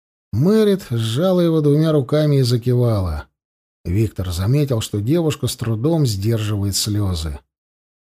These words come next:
Глаза ее покраснели, но оставались сухими. Нельзя расслабляться, нельзя показывать слабость. Мэрит замотала головой, а потом решительно сунула пистолет за пазуху под меховую безрукавку.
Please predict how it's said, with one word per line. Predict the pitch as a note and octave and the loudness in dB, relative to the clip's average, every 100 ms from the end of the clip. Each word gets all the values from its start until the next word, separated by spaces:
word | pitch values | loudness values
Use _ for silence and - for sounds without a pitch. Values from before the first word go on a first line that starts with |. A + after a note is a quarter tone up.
| - | -10
Глаза | F#2 B2 C3 F#3+ | -2 -2 0 2
ее | F3 E3 | 4 4
покраснели, | C#3+ C3+ D3 C#3+ - F#3 F3 | 2 0 0 2 4 4 4
но | C#3+ B2 | 2 2
оставались | - B2 C3 C3 A#2+ | 0 0 2 2 0
сухими. | - A#2+ - A#2+ G2+ D#2+ C#2 _ _ _ _ _ _ - | -2 -4 0 0 0 -2 -6 _ _ _ _ _ _ -4
Нельзя | A2+ C#3 C3+ C#3+ D3 | -2 0 0 0 0
расслабляться, | C#3 B2+ - C3+ B2+ B2+ A2+ F#2+ - D#2+ D2 _ _ | 0 -2 -2 -2 0 0 0 -2 -6 -6 -10 _ _
нельзя | F2+ G#2 A2+ A2 C3 D#3+ | -2 0 0 0 0 -2
показывать | D3+ A#2 A2 G#2 G2+ G2 F#2 | -2 -2 -2 -2 -2 -4 -4
слабость. | - G2 F#2 D#2+ D2+ - - - _ _ _ _ _ _ - | -4 -4 -4 -6 -8 -10 -12 -18 _ _ _ _ _ _ 0
Мэрит | D#3+ A3 G#3+ F#3 | 2 4 4 2
замотала | D#3+ F3 E3+ F#3+ F3+ D#3+ | 2 2 2 2 0 0
головой, | D#3 D#3+ E3+ F3 | 0 0 2 2
а | |
потом | C3 C3+ D#3 D3 | 2 0 2 2
решительно | C#3 B2+ D#3+ E3+ D#3+ D3+ C#3+ | 0 0 0 0 0 2 0
сунула | - C#3 B2+ A2+ | 0 2 2 0
пистолет | G#2+ G#2 - A2+ C3+ A#2 | -2 -4 -2 -2 0 0
за | G#2+ G2+ | -2 -2
пазуху | D3 E3 D3 C#3 C#3+ | -2 0 0 0 -2
под | B2+ D3+ F3 | -2 -4 -2
меховую | F3+ G3 G3+ A3 F3+ | 0 0 2 2 2
безрукавку. | D3 C3 B2+ - A2+ F#2 - F2 D2 | 2 0 -2 -2 -2 -2 -4 -10 -10